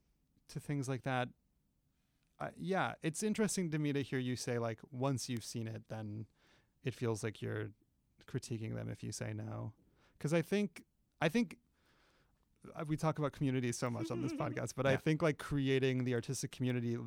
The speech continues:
Speaker 1: the people that, that do get your work is so important, and, like, not wasting your time
Speaker 2: Mm-hmm.
Speaker 1: and not wasting their time if you're not the person who gets their work.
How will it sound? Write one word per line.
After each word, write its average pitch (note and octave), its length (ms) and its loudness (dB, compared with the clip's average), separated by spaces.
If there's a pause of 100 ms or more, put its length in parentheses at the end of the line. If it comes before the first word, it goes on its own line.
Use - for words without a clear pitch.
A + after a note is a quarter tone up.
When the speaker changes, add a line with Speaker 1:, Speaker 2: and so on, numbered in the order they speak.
Speaker 1:
the B2+ 100 2
people B2+ 360 0
that, A#2 160 2 (420)
that A#2 340 -2
do A#2+ 280 -2
get B2+ 240 -2
your C3 140 0
work A#2 360 -4
is B2 140 -4
so A#2 200 -2
important, B2+ 580 -6 (520)
and, C#3 180 0
like, C3+ 240 0
not C#3 300 -2 (400)
wasting C3 440 -4
your A#2 120 -2
time B2 440 -6 (180)
Speaker 2:
Mm-hmm. E3+ 320 -6
Speaker 1:
and C3 80 2
not C3+ 140 4
wasting C3+ 340 0
their B2 200 0
time G#2 440 -6
if - 140 -12
you're B2 140 -2
not A#2 160 -2
the A#2+ 60 -4
person A#2+ 340 -6
who A2+ 100 -2
gets A2 240 -8
their A2+ 140 -4
work. A2 340 -8